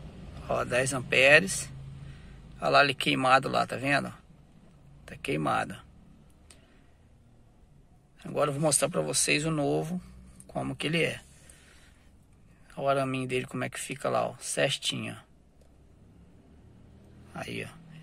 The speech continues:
dez amperes também. Então é isso aí, pessoal. Posição dele, F quarenta. Aí vai acender e apagar a luz do teto e também do porta-luvas. Fusíveis em dez amperes,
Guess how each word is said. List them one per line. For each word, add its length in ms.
dez 240
amperes 420
também. 560
Então 180
é 60
isso 240
aí, 80
pessoal. 500
Posição 460
dele, 420
F 500
quarenta. 720
Aí 180
vai 180
acender 400
e 40
apagar 380
a 20
luz 260
do 100
teto 460
e 120
também 560
do 320
porta-luvas. 960
Fusíveis 500
em 100
dez 220
amperes, 580